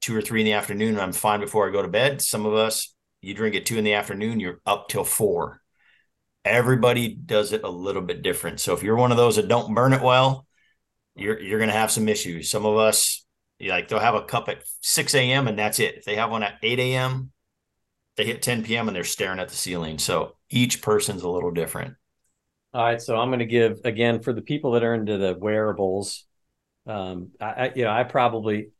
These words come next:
Speaker 2: I'm, I'm probably the person you described earlier that, that, that goes to the extreme. Like, sometimes it can be to my detriment, but I, I just like to have data. So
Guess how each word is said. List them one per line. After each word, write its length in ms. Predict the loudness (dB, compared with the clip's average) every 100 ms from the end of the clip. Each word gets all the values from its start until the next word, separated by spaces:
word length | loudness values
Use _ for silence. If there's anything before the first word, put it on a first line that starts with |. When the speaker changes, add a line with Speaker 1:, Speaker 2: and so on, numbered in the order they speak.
| _
Speaker 2:
I'm, 220 | -14 -14 -8
I'm 160 | -6
probably 400 | 2 4 6 4
the 100 | 4
person 340 | 2 -2 -2 -4
you 100 | -4
described 420 | -6 -2 0 0
earlier 360 | -2 -2 -2 -4
that, 160 | -6 -12 -12
that, 300 | -6 -4 -4
that 180 | -4 -4
goes 260 | -4 -6 -10 _ -8
to 140 | -6
the 180 | -2 -4
extreme. 440 | -4 -6 -4 -4
Like, 320 | -4 -6 -8 -20 -20 _
sometimes 540 | -4 -4 0 -2 -2
it 120 | -6 -6
can 160 | -4
be 120 | -4 -4
to 100 | -4
my 160 | -4
detriment, 560 | -2 -4 -4 -4 -4 -6 _ _ -20 _ _ _ _ 2
but 300 | 2 2 0
I, 220 | 2 2 6
I 120 | 6
just 180 | 6 4
like 160 | 4 6
to 60 |
have 140 | 6 8
data. 300 | 8 8 6
So 380 | 6 6 6